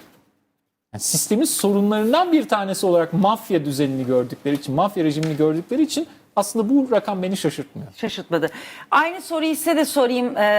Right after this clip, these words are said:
Speaker 2: Derya Bey. E, ne diyorsunuz bu <laughs> oy kullanmayıp ama Barış'ın hem çizdiği çerçevede hem de oy kullanmayacağım deyip ama iddiaları satın aldığını gösteren,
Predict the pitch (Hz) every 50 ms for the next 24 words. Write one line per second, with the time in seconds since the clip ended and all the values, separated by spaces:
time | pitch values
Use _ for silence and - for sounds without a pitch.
0 | 208 208 202 202 202 202 196 226 226 220 226 233 220 214 214 214 214 311 370 370
1 | - - - - _ _ _ - - 214 220 214 214 214 208 208 208 247 247 262
2 | 202 214 196 196 - - 214 208 190 - - - - - - 170 180 196 196 185
3 | - - - _ - 180 135 135 202 - - 233 226 233 - 262 247 240 233 233
4 | 233 233 233 247 233 240 226 226 240 247 254 - - - _ _ _ _ _ _
5 | _ _ _ _ _ _ _ _ _ _ _ _ _ _ - 185 202 233 233 233
6 | - 247 277 247 247 240 247 247 - - _ _ _ _ _ _ - - 240 214
7 | 190 247 - - 247 214 208 - 233 208 220 226 277 254 233 226 240 254 247 240
8 | 233 226 233 262 240 240 240 240 240 233 226 226 202 - 233 214 214 220 214 262
9 | 311 311 269 247 240 269 330 359 - - 269 220 208 247 233 240 247 247 294 285
10 | - 269 262 254 262 254 220 214 214 196 208 214 214 202 214 214 196 - - 220
11 | 208 240 285 311